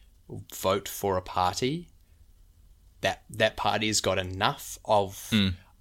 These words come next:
Speaker 1: of the, enough people believe in it that they should, that they should have a seat. Like,
Speaker 2: Yeah.
Speaker 1: I,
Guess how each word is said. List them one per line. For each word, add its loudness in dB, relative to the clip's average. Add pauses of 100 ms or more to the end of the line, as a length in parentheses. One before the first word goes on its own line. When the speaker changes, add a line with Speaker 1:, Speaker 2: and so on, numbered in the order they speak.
Speaker 1:
of -8
the, -2 (760)
enough -2
people 0
believe 0
in -2
it -6 (180)
that -2
they 2
should, 2 (100)
that 0
they 0
should 0 (920)
have -2
a 0
seat. 4 (400)
Like, 4
Speaker 2:
Yeah. 8
Speaker 1:
I, 4